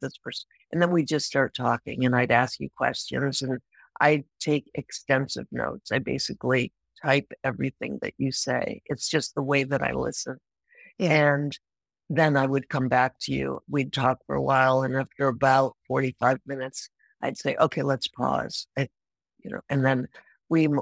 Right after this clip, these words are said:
Speaker 1: might pause together. We might pause offline. And then I'd circle back and I'd say, "This is what I hear you saying." So rather than you sitting down in the, uh, soloness of your own,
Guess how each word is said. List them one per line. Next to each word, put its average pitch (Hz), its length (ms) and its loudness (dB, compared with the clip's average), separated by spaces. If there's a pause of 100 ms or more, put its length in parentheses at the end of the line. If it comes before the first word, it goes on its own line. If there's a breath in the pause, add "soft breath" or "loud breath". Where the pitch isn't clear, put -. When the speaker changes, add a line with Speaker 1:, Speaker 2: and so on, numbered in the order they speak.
Speaker 1:
might 175 240 2
pause 143 400 2
together. 165 680 2
We 147 220 -4
might 143 300 0
pause 135 540 2
offline. 139 840 -2
And 143 160 -10
then 135 140 -6
I'd 135 220 -8
circle 135 360 -4
back 131 420 2
and - 180 -16
I'd - 120 -18
say, - 400 -4 (400)
"This 156 200 -2
is 139 140 -4
what 135 160 -2
I 131 100 0
hear 127 180 -6
you 131 160 -6
saying." 147 480 0 (240)
So 160 320 2 (260)
rather 180 320 6
than 165 200 0
you 190 180 2
sitting 170 360 -2
down 156 400 2 (120)
in 156 320 -4
the, 143 420 -2 (380)
uh, 143 420 -2 (1400)
soloness 147 1000 0
of 131 180 -4
your 143 260 0
own, 135 480 -6